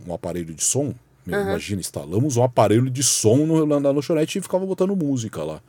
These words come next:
Speaker 1: Pra música ambiente e tal. E eu lembro,
Speaker 2: Aham.
Speaker 1: eu lembro muito disso, né? Meus quarenta anos atrás, sei
Speaker 2: Uhum.
Speaker 1: lá, trinta e poucos anos atrás.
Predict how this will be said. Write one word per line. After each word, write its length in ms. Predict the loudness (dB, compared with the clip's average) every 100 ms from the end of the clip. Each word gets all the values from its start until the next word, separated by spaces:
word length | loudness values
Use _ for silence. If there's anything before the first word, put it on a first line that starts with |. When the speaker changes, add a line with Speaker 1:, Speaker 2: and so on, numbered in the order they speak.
| _ -20 -20 -20 _ -6
Speaker 1:
Pra 220 | -2 -2
música 260 | -2 -2 -2
ambiente 640 | -2 0 0 2 -2 -4
e 60 | -8
tal. 200 | -4 0
E 60 |
eu 80 | 2
lembro, 220 | 4 2
Speaker 2:
Aham. 100 | 2
Speaker 1:
eu 60 | 4
lembro 240 | 4 4
muito 400 | 2 4 4 2
disso, 340 | -10 -6 -6 -8
né? 100 | -8
Meus 400 | -8 -8 -14 -18 _ -20 _
quarenta 400 | -6 -2 -2 -4
anos 140 | -8
atrás, 340 | -10 -14 -16 -10
sei 140 | -4
Speaker 2:
Uhum. 280 | -4 -2 -6
Speaker 1:
lá, 40 |
trinta 280 | -6 -8 -10
e 20 |
poucos 260 | -8 -8 -8
anos 140 | -10
atrás. 380 | -10 -12 -14 -16